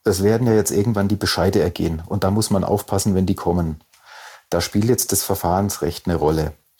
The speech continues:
Und aus verfahrensrechtlicher Sicht ist es so, dass der Feststellungsbescheid den Grundlagenbescheid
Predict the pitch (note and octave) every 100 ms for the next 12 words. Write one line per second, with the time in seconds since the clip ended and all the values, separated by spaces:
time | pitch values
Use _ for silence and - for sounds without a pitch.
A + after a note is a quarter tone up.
0 | - - - - G2+ E2+ G2+ G#2 - F#2
1 | B2 - A2+ - A2 - A2+ - F#2 F2+
2 | - F#2 C3 D3 _ - - - _ -
3 | G#2 G2+ - F2+ A#2+ - - G2 G2 -
4 | F#2+ - F#2 A#2 - - _ - F#2+ F#2
5 | - A#2 B2+ A#2+ A2 A2 G2 - G2 G2+